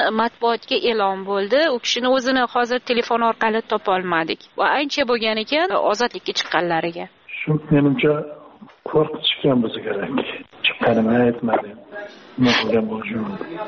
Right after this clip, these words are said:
Speaker 1: Sizga ham, e, chiqishingizdan oldin, e, shunaqa biror bir shart qo'yilganmidi?
Speaker 2: Menga ham aytishganda, "Intervyu berasizmi?" "Men beraman", dedim. "Chiqqanimdan sira aytaman", deb ay-, aytganman. Endi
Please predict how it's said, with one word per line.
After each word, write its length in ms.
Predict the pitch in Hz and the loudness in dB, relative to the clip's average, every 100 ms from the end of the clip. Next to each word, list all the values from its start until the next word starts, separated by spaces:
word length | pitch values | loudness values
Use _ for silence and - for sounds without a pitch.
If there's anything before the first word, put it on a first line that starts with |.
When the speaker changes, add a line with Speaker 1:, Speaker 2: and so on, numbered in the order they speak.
| - | -10
Speaker 1:
Sizga 380 | - 233 240 320 | -8 -4 0 2
ham, 200 | 330 311 | 2 0
e, 120 | 202 214 | 0 0
chiqishingizdan 640 | - - - 269 269 294 | -2 -4 -2 0 0 2
oldin, 320 | 269 262 262 320 | 2 0 0 -2
e, 100 | 262 185 | -2 -2
shunaqa 360 | - 233 - | -2 -2 0
biror 260 | 220 240 277 | -2 2 2
bir 160 | - 233 | 2 0
shart 340 | - 277 269 | -2 -2 -2
qo'yilganmidi? 840 | - 233 247 233 226 226 240 302 339 381 _ 208 | -6 -8 -6 -6 -2 -2 -2 -6 -6 -8 _ 0
Speaker 2:
Menga 360 | 143 147 151 | 4 4 6
ham 140 | 170 180 | 4 4
aytishganda, 640 | 175 170 - - 196 185 | 4 2 0 2 2 4
"Intervyu 460 | 160 151 143 151 147 | 2 2 2 2 4
berasizmi?" 420 | 147 147 143 143 | 4 4 2 2
"Men 200 | 143 175 170 | 4 4 4
beraman", 460 | 156 165 165 151 | 4 4 4 2
dedim. 300 | 127 120 117 117 - _ _ _ - | 2 -2 -4 -6 -12 _ _ _ -8
"Chiqqanimdan 580 | - - 135 131 131 131 | -6 0 4 6 6 4
sira 220 | 135 123 117 127 - _ | 2 0 0 -2 -8 _
aytaman", 460 | - 131 135 120 110 | -4 0 2 0 0
deb 160 | 107 110 - - | -6 -12 -16 -10
ay-, 260 | - - - | -6 -6 -2
aytganman. 560 | - - 139 117 98 - - - | 0 2 2 0 -2 -14 -20 -8
Endi 240 | 139 135 | 0 4